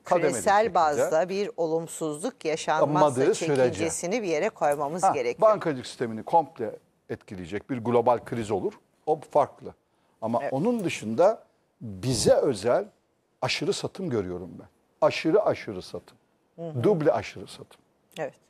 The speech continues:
Speaker 1: Yani sadece özel sektör bankacı kendi veya bankacı veya N P L'ler yükselecek yani geri dönüşü, e,
Speaker 2: Aslında
Speaker 1: takipteki
Speaker 2: şey de var
Speaker 1: alacak.
Speaker 2: yani bireysel
Speaker 1: Sadece
Speaker 2: emeklilik
Speaker 1: bunu
Speaker 2: fonları
Speaker 1: anlatamam
Speaker 2: da
Speaker 1: ben
Speaker 2: var.
Speaker 1: bu, bu ucuzluğu.
Speaker 2: Ondan sonra fonların da yavaş yavaş artık banka
Speaker 1: Şimdi bunu
Speaker 2: hissesi
Speaker 1: yabancı görmüyor mu?
Speaker 2: portföylerinde.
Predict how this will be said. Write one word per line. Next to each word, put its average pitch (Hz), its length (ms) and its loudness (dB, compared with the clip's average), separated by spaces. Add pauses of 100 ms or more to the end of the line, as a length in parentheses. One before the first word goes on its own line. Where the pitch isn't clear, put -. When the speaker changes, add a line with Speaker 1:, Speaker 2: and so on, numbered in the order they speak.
(120)
Speaker 1:
Yani 147 240 2
sadece 196 460 4
özel 165 260 2
sektör 175 440 -4
bankacı 165 400 -2
kendi 170 260 -8 (280)
veya 151 260 6
bankacı 165 520 0 (380)
veya 185 340 6 (180)
N 156 140 0
P 160 140 -2
L'ler 165 300 4
yükselecek 151 480 -4
yani 147 280 0 (100)
geri 147 200 -2
dönüşü, 147 320 -4
e, 143 260 -8
Speaker 2:
Aslında 131 200 -2
Speaker 1:
takipteki 147 400 2
Speaker 2:
şey 302 80 0
de 302 60 4
var 262 60 6
Speaker 1:
alacak. 151 200 4
Speaker 2:
yani 147 300 -2
bireysel 190 520 -2
Speaker 1:
Sadece 208 240 6
Speaker 2:
emeklilik 180 80 2
Speaker 1:
bunu 196 100 -2
Speaker 2:
fonları 165 360 4
Speaker 1:
anlatamam 185 220 4
Speaker 2:
da 135 100 6
Speaker 1:
ben 120 80 0
Speaker 2:
var. 120 160 -4
Speaker 1:
bu, 117 40 0
bu 120 40 0
ucuzluğu. 101 260 -2
Speaker 2:
Ondan 190 220 -2
sonra 208 180 -6
fonların 196 480 -2
da 277 40 -4
yavaş 160 400 2
yavaş 156 220 -6
artık - 360 -6
banka 170 160 0
Speaker 1:
Şimdi 139 160 -4
bunu - 60 0
Speaker 2:
hissesi 156 140 2
Speaker 1:
yabancı 160 360 4
görmüyor 220 400 4
mu? - 60 -2
Speaker 2:
portföylerinde. 202 240 -4